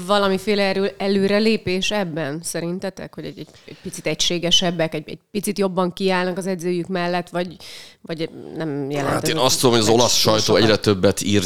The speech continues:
Speaker 2: elég nyíltan most már arról, hogy megint elég ramatja kapcsolat Bonucci és Allegri között például.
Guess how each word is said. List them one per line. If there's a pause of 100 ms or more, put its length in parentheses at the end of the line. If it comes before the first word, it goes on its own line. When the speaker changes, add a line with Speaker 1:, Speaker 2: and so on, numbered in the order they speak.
(120)
Speaker 2:
elég
nyíltan
most
már
arról,
hogy
megint
elég
ramatja
kapcsolat
Bonucci
és
Allegri
között
például.